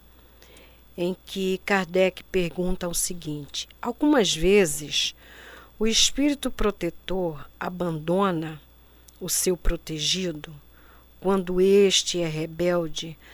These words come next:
aos seus conselhos?" Então, a resposta de Santo Agostinho, no segundo parágrafo,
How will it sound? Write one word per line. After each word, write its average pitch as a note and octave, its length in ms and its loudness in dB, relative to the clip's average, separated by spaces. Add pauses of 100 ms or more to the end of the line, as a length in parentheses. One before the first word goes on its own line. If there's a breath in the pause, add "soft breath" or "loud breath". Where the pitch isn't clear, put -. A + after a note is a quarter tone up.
(260 loud breath)
aos F#3 300 2
seus D#3 260 -4
conselhos?" D#3+ 1000 -2 (640 loud breath)
Então, A#3 540 4 (840)
a A3 120 -2
resposta G#3 600 2
de E3 120 -8
Santo E3 340 2
Agostinho, E3+ 760 2 (640 loud breath)
no F#3 160 0
segundo G3+ 840 6
parágrafo, E3+ 1080 0